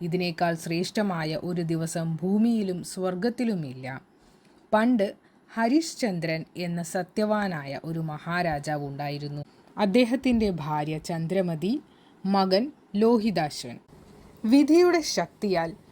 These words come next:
ഒരിക്കൽ അദ്ദേഹത്തിന് രാജ്യവും ഭാര്യയും മകനും നഷ്ടപ്പെട്ടു. കൂടാതെ ചണ്ടാലൻ്റെ അടിമയും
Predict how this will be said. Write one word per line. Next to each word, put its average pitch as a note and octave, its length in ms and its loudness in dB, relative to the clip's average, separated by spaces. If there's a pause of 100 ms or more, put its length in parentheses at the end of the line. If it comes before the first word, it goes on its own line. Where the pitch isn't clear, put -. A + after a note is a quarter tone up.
(200)
ഒരിക്കൽ C4 420 4
അദ്ദേഹത്തിന് F3 680 -2
രാജ്യവും F3 840 -2 (200)
ഭാര്യയും F#3+ 840 4
മകനും F#3 500 -2
നഷ്ടപ്പെട്ടു. C#3+ 600 -10 (240)
കൂടാതെ F#3 600 2 (380)
ചണ്ടാലൻ്റെ C4 760 4
അടിമയും F3+ 640 -4